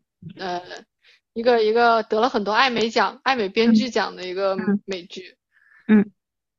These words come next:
Speaker 1: 比较早了，然后是电波字幕组做的，然后里面一个警察，你知道警察，然后是退伍军人，就是二，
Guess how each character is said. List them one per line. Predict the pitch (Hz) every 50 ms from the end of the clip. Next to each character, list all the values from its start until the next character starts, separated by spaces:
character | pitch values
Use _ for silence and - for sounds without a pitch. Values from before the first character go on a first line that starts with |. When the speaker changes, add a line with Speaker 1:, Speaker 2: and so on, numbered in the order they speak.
| _ _ - -
Speaker 1:
比 | 233
较 | 262 311 349
早 | 339 - 277 208 175 165 180
了， | 185 190 - - _
然 | 202 202
后 | 226 240
是 | 247 240
电 | - 277 269 254
波 | 247 269 269 269
字 | - 277
幕 | 277 277 254
组 | 208 190 156 147
做 | - 202 208 196
的， | 175 - 190
然 | 196 202
后 | 220 254 262 240
里 | 233 220
面 | 196 202 233 233 226 220 - - - - _ _
一 | - 220
个 | 254 294
警 | - - 220 160 175
察， | - 214 214 180 185 190 202 208 - - - _ _ _ _ _ _
你 | - 208 208
知 | 214
道 | 302 311 311
警 | 311 - 240 202 180
察， | - - 202 185 190 202 226 240
然 | 233 214 220
后 | 240 247 240 220 214
是 | 226 240
退 | 226 - - 359
伍 | 311 247 208 190
军 | - 233 240 254
人， | 254 240 214 196 185 - - _
就 | - 254 247
是 | 247
二， | 226 - 277 294 254